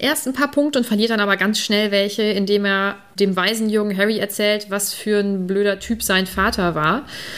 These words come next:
Geht natürlich gar nicht, ist ganz klar. Ja,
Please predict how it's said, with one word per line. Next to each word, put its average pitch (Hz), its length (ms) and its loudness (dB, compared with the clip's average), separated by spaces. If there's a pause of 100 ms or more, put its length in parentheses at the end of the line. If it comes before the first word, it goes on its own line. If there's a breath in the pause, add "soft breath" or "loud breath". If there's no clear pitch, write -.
(200 loud breath)
Geht - 140 -2
natürlich 196 300 0
gar 170 220 2
nicht, 269 400 -6 (300)
ist - 140 -4
ganz 185 200 2
klar. 190 380 0 (540 loud breath)
Ja, 165 200 0